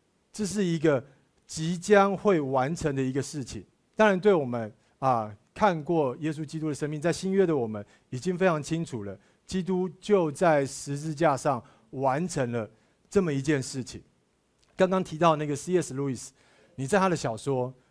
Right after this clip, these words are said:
你也会看到他用一些很特别的比喻故事里面，看到了基督他完成了这么一件事情，他被高举在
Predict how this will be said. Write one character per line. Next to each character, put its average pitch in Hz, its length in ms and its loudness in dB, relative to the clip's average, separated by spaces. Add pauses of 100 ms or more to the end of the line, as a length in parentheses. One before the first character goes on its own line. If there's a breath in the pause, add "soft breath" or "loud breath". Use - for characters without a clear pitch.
你 175 160 0
也 185 100 4
会 170 120 2
看 156 220 0
到 131 300 2 (240 soft breath)
他 170 160 -2
用 175 220 2
一 160 40 0
些 160 200 2
很 127 120 -2
特 233 260 6
别 147 160 0
的 143 80 2
比 127 120 -8
喻 156 120 -4
故 147 160 -8
事 139 160 -8
里 113 100 -6
面， 123 220 -4 (340 soft breath)
看 170 320 0
到 151 240 4
了 120 100 -2
基 170 240 -8
督 165 200 -4
他 156 100 2
完 139 340 2
成 165 200 -2
了 131 80 -2
这 147 100 -4
么 143 120 -4
一 123 60 -2
件 131 220 -4
事 135 220 -8
情， 98 200 -14 (520 soft breath)
他 190 160 2
被 175 200 4 (160)
高 208 300 8
举 135 220 -6
在 139 280 4